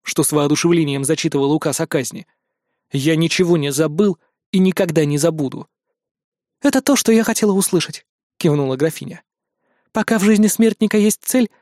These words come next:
он будет жить. Как только цель исчезает, исчезает и сам смертник. Тебе нужен отдых?" "Обойдусь.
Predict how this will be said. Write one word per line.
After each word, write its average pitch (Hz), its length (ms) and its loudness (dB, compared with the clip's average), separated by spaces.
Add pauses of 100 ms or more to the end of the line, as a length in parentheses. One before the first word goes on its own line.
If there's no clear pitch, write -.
(180)
он 233 220 2
будет 165 260 2
жить. - 320 -4 (520)
Как - 180 -4
только 220 260 2
цель 220 240 2
исчезает, 220 560 0 (300)
исчезает 269 540 2
и 262 60 4
сам 214 240 2
смертник. 165 580 -2 (600)
Тебе 220 280 2
нужен 302 280 4
отдых?" 151 380 -4 (680)
"Обойдусь. 151 520 0